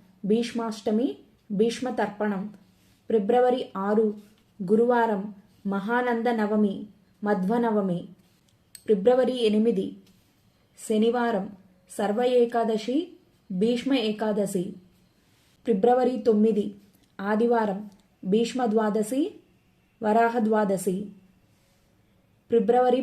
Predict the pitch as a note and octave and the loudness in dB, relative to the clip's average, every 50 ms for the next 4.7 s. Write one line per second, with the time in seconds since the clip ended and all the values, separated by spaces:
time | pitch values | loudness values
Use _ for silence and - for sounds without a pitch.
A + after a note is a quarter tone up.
0 | - - A3 G#3+ G#3+ A3+ A#3 A3+ A3 G3 F#3+ G3 G#3 - - _ _ _ _ - | -2 -2 0 0 2 2 2 2 2 0 0 -2 -6 -12 -18 _ _ _ _ -8
1 | A3 G#3 G#3+ G#3+ G#3+ C4 C#4 C#4 A3+ G#3 G#3+ A3 B3 B3 B3 B3 A#3 G#3+ G#3 G#3 | -6 -4 -4 -2 -2 0 2 2 2 2 0 0 -2 -2 0 4 4 4 6 4
2 | G#3 F#3+ F#3 F#3+ G#3 - - - _ _ - G3 A3 A3+ A3+ A#3 A#3 A#3 B3+ C4 | 2 2 0 -4 -8 -10 -16 -20 _ _ -8 -4 -2 -2 0 0 0 0 0 -2
3 | A3+ A3+ G#3+ G#3+ A3 G#3+ B3 A#3 - B3 A3 A3 A3+ A3+ A#3 A#3 B3 A#3 G3+ A3 | 0 0 0 0 0 -2 -4 -4 0 0 2 2 2 0 0 2 2 2 2 4
4 | G#3+ G#3 G3+ - - - A3 G3 F#3 G#3 F#3+ F#3 F3+ F3 | 2 0 0 -4 -8 -6 -4 -4 -4 -4 -4 -4 -4 -6